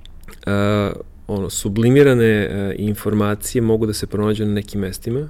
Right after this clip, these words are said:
Sada, sada već postoje neka vrsta agregatora informacija za, za, za određene teme, tako da su stvari malo lakše. Ali ponovo, ima toliko šuma, toliko besmislenog sadržaja koje agencije, e,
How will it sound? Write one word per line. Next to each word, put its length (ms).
Sada, 280
sada 540
već 500
postoje 640
neka 320
vrsta 200
agregatora 680
informacija 720
za, 200
za, 160
za 160
određene 340
teme, 320
tako 260
da 120
su 120
stvari 220
malo 380
lakše. 480
Ali 180
ponovo, 280
ima 140
toliko 320
šuma, 340
toliko 480
besmislenog 640
sadržaja 760
koje 500
agencije, 920
e, 60